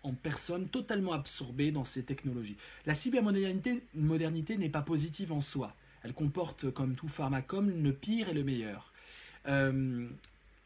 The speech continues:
elle est, elle, elle produit un envoûtement où on passe à côté de la vie et de la nature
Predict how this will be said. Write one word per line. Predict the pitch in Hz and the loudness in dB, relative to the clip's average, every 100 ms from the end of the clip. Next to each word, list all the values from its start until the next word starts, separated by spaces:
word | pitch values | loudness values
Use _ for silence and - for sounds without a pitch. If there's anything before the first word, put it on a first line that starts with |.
| - - | -16 0
elle | 180 190 | 2 6
est, | 202 269 - | 4 2 0
elle, | 156 185 | -2 0
elle | 165 151 | 0 0
produit | - 208 254 202 226 | 0 2 2 2 4
un | 160 160 | 4 4
envoûtement | 220 233 190 196 - 175 175 202 208 | 2 2 0 -2 -4 -4 -2 -2 -2
où | 196 156 | 0 2
on | 156 | 2
passe | 143 196 202 | 0 0 0
à | 180 | -2
côté | 160 170 160 | 0 2 4
de | 151 | 4
la | 143 | 4
vie | 147 170 147 | 2 -2 2
et | |
de | 147 | 2
la | 147 | 4
nature | 139 131 - 160 190 | 2 0 0 0 0